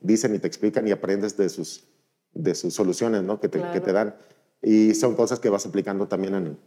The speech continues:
Speaker 1: en el futuro, ¿no? Eh, por ejemplo, también, digo, después de que estuve en, en Flex, salí y luego me fui a Molex,
Speaker 2: Ok.
Speaker 1: cinco años, más o menos. Y cuando entré en Molex también era el mismo puesto, ingeniero de componentes. Eh,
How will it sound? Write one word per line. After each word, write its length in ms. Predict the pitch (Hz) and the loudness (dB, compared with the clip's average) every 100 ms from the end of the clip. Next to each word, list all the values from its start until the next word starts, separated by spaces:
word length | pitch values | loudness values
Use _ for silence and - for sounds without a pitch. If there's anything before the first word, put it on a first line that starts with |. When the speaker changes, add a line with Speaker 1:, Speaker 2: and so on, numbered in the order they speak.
| _ _ - | _ _ -8
Speaker 1:
en 100 | 90 | -4
el 80 | 87 | -4
futuro, 400 | 95 104 107 90 | -4 2 2 2
¿no? 140 | - - - _ _ | -4 -14 -20 _ _
Eh, 180 | - 110 | 0 0
por 160 | 110 113 | 2 0
ejemplo, 300 | 123 120 - | 0 0 2
también, 460 | 117 123 131 - _ _ - | 2 2 0 -4 _ _ -2
digo, 180 | 113 117 | 4 6
después 280 | 110 120 117 | 6 4 4
de 160 | 131 | 4
que 120 | 127 104 | 4 2
estuve 560 | - 120 113 127 127 | 4 4 6 4 2
en, 120 | 104 104 - - | -4 -6 -12 -6
en 200 | 87 87 | -2 -2
Flex, 640 | 82 120 147 - - - _ _ _ _ | 2 2 2 -2 -8 -12 _ _ _ _
salí 680 | - 104 98 131 165 - - _ _ _ - | -2 0 2 2 0 -4 -16 _ _ _ 2
y 100 | 107 | 4
luego 240 | 107 110 | 6 4
me 140 | 110 107 | 2 2
fui 200 | 107 107 | 4 4
a 200 | 107 104 | 4 4
Molex, 540 | 110 120 127 - - _ _ _ | 2 2 0 -6 -16 _ _ _
Speaker 2:
Ok. 60 | 170 | -6
Speaker 1:
cinco 320 | 127 113 120 | -2 2 4
años, 400 | 113 117 139 - - | 2 0 -6 -10 -8
más 160 | 101 | -6
o 60 | 110 | -2
menos. 320 | 110 127 - - | -2 -4 -8 -2
Y 240 | 113 113 | 2 2
cuando 240 | 113 113 107 | 2 0 0
entré 220 | 92 113 | 0 0
en 60 | 120 | 2
Molex 300 | 120 123 - | 2 0 0
también 240 | 104 110 | 0 2
era 120 | 110 117 | 2 2
el 60 | |
mismo 260 | 110 113 113 | 2 2 0
puesto, 220 | 117 131 | -2 -4
ingeniero 300 | 113 90 104 | -4 -2 -2
de 40 | |
componentes. 640 | 110 104 113 120 135 - - _ _ _ _ _ _ _ _ _ _ - | -2 -4 -4 -4 -6 -8 -14 _ _ _ _ _ _ _ _ _ _ 2
Eh, 340 | 214 214 - | 6 6 4